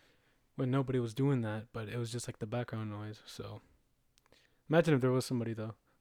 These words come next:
Anyway, how was your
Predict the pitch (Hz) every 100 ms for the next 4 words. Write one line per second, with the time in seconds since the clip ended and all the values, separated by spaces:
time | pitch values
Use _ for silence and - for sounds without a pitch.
0 | _ _ _ _ _ _ _ _ _ _
1 | _ _ _ _ _ _ _ - 135 120
2 | 107 104 - - - - - - - _
3 | _ - - 165 165 139 143 135 127 120